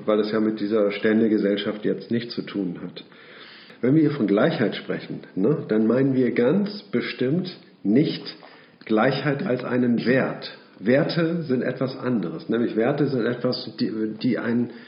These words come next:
semantischen Inhalt, äh, von sich behaupten, den sie, den sie haben, ne, der aber nicht eindeutig,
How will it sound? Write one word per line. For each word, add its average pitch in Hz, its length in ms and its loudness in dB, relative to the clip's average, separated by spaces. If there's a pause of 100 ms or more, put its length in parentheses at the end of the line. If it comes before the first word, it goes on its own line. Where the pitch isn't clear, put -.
(300)
semantischen 135 680 2
Inhalt, 143 600 0
äh, 113 460 -2
von 117 180 -2
sich 117 280 -4
behaupten, 113 580 2
den 127 200 4
sie, 113 180 0 (260)
den 113 240 2
sie 107 280 2 (100)
haben, 107 640 -2 (420)
ne, 123 280 0 (420)
der 135 160 4
aber 120 420 2 (680)
nicht 156 320 4
eindeutig, 135 800 4